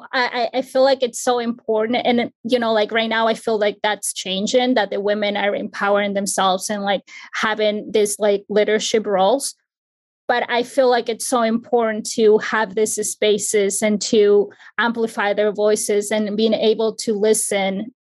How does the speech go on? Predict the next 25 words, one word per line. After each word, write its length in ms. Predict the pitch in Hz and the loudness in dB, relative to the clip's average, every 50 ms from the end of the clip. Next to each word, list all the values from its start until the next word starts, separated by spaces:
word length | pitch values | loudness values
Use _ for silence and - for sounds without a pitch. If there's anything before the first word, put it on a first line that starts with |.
| _ - | _ -2
deeply 460 | 190 254 247 247 247 - - 220 208 | 0 0 0 0 -2 -2 0 2 2
listening, 640 | 202 202 220 233 226 - - - 190 196 190 196 196 | 4 4 4 4 2 2 -2 -4 -4 -2 -2 0 0
and 260 | 202 196 208 214 214 | 0 0 0 0 0
not 220 | 220 214 214 208 196 | 2 2 2 0 2
just 400 | 220 208 202 - - - - - | 0 0 0 0 -4 -6 -4 0
hearing 460 | 226 208 208 196 190 196 196 190 185 | 2 2 4 4 2 2 0 0 0
what 240 | 196 196 196 196 196 | 0 0 0 2 2
they're, 280 | 202 190 190 190 - | 2 2 2 2 -2
you 140 | - 202 208 | -4 -6 -6
know, 160 | 196 196 185 | -4 -2 -2
like, 160 | 190 180 190 | -2 -2 0
what 160 | 196 196 196 196 | 0 0 0 0
they're 120 | 196 190 | -2 -2
saying, 440 | - - - 190 202 208 202 214 214 | -2 -2 -2 0 2 2 2 0 0
but 160 | 208 196 190 | 0 -2 0
listening 560 | 190 220 226 220 - - 220 208 202 196 196 | 0 0 0 0 0 0 0 0 0 0 0
and 220 | 196 190 196 196 185 | 0 -2 -2 0 2
working 400 | 214 214 214 214 - 214 196 190 | 2 2 2 0 -4 -8 -10 -10
towards 560 | - - 214 202 196 202 202 208 208 - - | -8 -4 -2 0 2 4 4 2 0 0 -2
that, 320 | 214 208 196 196 196 214 | -2 0 0 -2 -2 -2
those 240 | 220 220 220 220 - | 0 0 0 0 0
solutions 640 | - 214 202 214 254 285 277 - 226 202 202 - - | 0 0 2 2 2 2 2 2 -2 -4 -4 -2 0
that 180 | 202 196 190 | 0 0 2
they 160 | 190 214 202 190 | 4 2 2 2
know 560 | 190 196 208 233 233 202 185 185 190 202 | 2 2 2 2 2 2 2 0 -2 -2